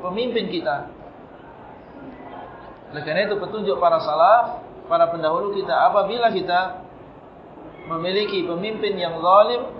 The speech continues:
maka hendaklah kita mengkoreksi diri kita sendiri. Perbanyak istighfar dan ber-, perbanyak bertobat kepada Allah Azza wa Jalla. Semoga Allah Subhanahu wa taala mengangkat musibah tersebut dari diri kita.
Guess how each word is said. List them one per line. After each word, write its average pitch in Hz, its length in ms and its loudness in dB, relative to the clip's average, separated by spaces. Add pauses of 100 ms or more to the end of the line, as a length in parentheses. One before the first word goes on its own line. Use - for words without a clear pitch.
(280)
maka 190 240 0
hendaklah 175 320 0
kita 185 160 -4
mengkoreksi 175 560 -4
diri 160 240 -4
kita 170 480 0 (160)
sendiri. 127 560 -10 (1500)
Perbanyak 175 480 2
istighfar 180 480 0
dan 143 160 -6
ber-, 151 240 -12
perbanyak 180 480 2
bertobat 196 480 2
kepada 175 240 4
Allah 185 240 0
Azza 170 160 -4
wa 175 80 -2
Jalla. 185 320 -2 (1800)
Semoga 160 320 0
Allah 185 240 6
Subhanahu 170 240 -2
wa 170 80 -2
taala 185 240 6
mengangkat 208 480 4 (160)
musibah 196 480 -2
tersebut 196 320 -6
dari 185 240 -4
diri 196 240 -6
kita. 185 400 0